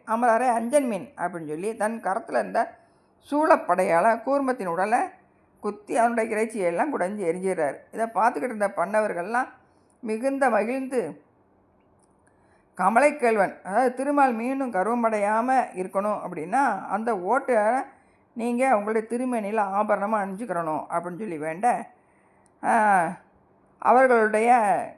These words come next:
எண்ணப்படியே அந்த கூர்மத்தினுடைய முதுகு ஓட்டை தன்னோட திருமார்புல பிரம்ம விஷ்ணுக்களின் அந்த தலைமாலைக்கு நடுநாயகமா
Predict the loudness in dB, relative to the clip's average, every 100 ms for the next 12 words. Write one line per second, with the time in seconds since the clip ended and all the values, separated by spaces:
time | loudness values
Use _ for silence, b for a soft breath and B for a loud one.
0 | -20 _ _ _ _ _ -18 0 2 4
1 | 2 2 -2 -2 -2 -2 -4 -4 -2 0
2 | 0 -2 -4 -2 0 0 -2 -6 -2 0
3 | 2 2 2 2 2 0 0 0 -2 -2
4 | -6 -2 2 2 2 -2 -4 -6 -16 _
5 | _ _ _ _ -4 2 2 4 4 2
6 | -2 -6 -2 -2 -2 -8 _ _ -12 -6
7 | -2 0 2 2 2 0 -2 -8 -6 -4
8 | -2 0 2 0 -2 -2 -4